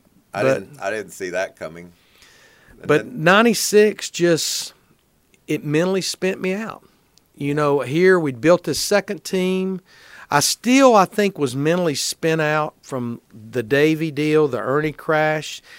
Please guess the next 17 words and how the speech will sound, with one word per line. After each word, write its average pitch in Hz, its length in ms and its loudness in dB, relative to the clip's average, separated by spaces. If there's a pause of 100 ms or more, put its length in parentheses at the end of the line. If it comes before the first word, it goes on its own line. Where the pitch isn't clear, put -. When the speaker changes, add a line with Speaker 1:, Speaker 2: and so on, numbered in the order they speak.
(460)
Speaker 2:
Mentally 165 380 2
and 139 100 -2
physically 131 600 -2
toward 131 280 -4
the 110 40 -18
tail 135 300 -2
of 131 40 -2
ninety-six, 135 640 -4
I 117 60 -8
almost 120 500 -8
just - 460 -10 (160)
didn't 127 240 0
even 123 140 -4
enjoy 110 400 -6
it 101 60 -8
anymore. 95 400 -10
Speaker 1:
Yeah. 87 280 -14